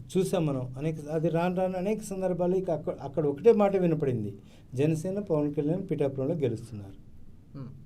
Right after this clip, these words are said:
Speaker 1: అనేది ఆ మేనియా అలా వెళ్ళిపోయింది జనాల పిఠాపురం కాన్స్టిట్యుయెన్సీ మొత్తం. అందుకనే ఈరోజు ఏపీ రాజకీయాల్లో మొత్తం నూట డెబ్బై ఐదు నియోజకవర్గాల్లో ఏ నియోజకవర్గానికి జరగని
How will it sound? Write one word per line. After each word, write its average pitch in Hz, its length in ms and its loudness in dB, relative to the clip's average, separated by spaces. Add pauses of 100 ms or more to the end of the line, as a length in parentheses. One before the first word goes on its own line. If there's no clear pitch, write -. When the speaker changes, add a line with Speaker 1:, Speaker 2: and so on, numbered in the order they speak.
(560)
Speaker 1:
అనేది 175 680 2
ఆ 147 340 0
మేనియా 202 420 4
అలా 175 120 6
వెళ్ళిపోయింది 165 640 4
జనాల 131 380 2
పిఠాపురం 135 520 0
కాన్స్టిట్యుయెన్సీ 127 520 -4
మొత్తం. 120 460 -4 (380)
అందుకనే 147 600 2
ఈరోజు 139 420 2
ఏపీ 143 340 2
రాజకీయాల్లో 127 680 0
మొత్తం 127 540 -2 (420)
నూట 143 280 2
డెబ్బై 143 380 6
ఐదు 131 220 4
నియోజకవర్గాల్లో 120 920 0
ఏ 123 360 4
నియోజకవర్గానికి 151 920 0
జరగని 117 480 -2